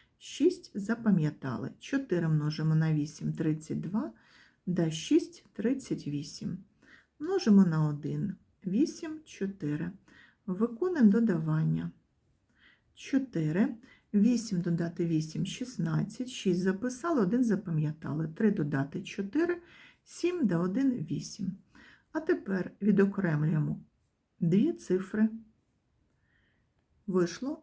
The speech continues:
вісім цілих шістдесят чотири сотих кілометрів. Турист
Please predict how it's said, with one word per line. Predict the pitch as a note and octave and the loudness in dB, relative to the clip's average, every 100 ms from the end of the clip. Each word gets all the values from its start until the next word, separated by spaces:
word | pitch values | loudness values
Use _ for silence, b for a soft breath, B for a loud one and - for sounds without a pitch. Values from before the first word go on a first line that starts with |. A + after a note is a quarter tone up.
| - | 0
вісім | G#3 F#3+ F3+ - D#3+ D#3+ | 4 4 2 -4 -4 -4
цілих | - F#3+ C#4 | -2 0 -2
шістдесят | - F3 F#3+ F3 F#3 F3 D3+ - | -2 -2 0 0 -2 -2 -4 -4
чотири | - D3 - D#3+ D3 - - | -6 -6 -2 -2 -2 -6 -12
сотих | - - D3 - - - _ | -14 -8 -8 -8 -10 -12 _
кілометрів. | G3+ E3+ C#3 C#3+ D3+ - B3 D#4+ - _ _ _ _ _ _ _ _ _ _ _ _ _ _ _ _ _ _ _ _ _ _ _ b b b _ - | -2 0 0 0 -2 -2 -2 -2 -4 _ _ _ _ _ _ _ _ _ _ _ _ _ _ _ _ _ _ _ _ _ _ _ b b b _ 0
Турист | A#3+ F#3 D3 C#3 A3 - | 4 4 4 2 -2 -2